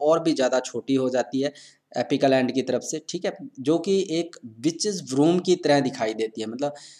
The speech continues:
अ, भूतनी का झाड़ू कह लो। ठीक है, भूतनी के झाड़ू जैसी स्ट्रक्चर दिखाई देती है,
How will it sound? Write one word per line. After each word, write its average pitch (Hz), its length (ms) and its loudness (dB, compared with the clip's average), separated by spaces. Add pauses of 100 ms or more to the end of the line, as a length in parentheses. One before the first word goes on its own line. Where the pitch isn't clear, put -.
(160)
अ, 120 360 -4
भूतनी 135 320 0
का 135 100 6
झाड़ू 110 260 0
कह 104 140 -6
लो। 104 140 -10
ठीक 160 180 -8
है, 165 60 -2
भूतनी 127 380 0
के 147 100 6
झाड़ू 120 320 0
जैसी 135 380 2
स्ट्रक्चर 131 400 -2
दिखाई 120 320 0
देती 117 300 -2
है, 156 260 -2